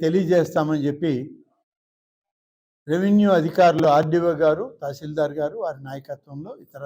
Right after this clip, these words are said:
అధికారులు, అలాగే మున్సిపల్ కమిషనర్ గారు, చైర్పర్సన్ గారు, వారి నాయకత్వంలో మున్సిపల్ అధికారులు కూడా చెప్పడం జరిగింది. ఒకటి రెండు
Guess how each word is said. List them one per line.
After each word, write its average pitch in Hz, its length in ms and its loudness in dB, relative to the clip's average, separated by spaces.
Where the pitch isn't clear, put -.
అధికారులు, 147 440 -18
అలాగే 202 240 4
మున్సిపల్ 196 440 0
కమిషనర్ 190 540 0
గారు, 180 160 4
చైర్పర్సన్ 175 640 0
గారు, 147 220 0
వారి 143 260 -4
నాయకత్వంలో 143 680 -4
మున్సిపల్ 156 460 -2
అధికారులు 127 480 -8
కూడా 131 220 -10
చెప్పడం 131 400 -18
జరిగింది. 101 340 -20
ఒకటి 214 240 0
రెండు 196 180 4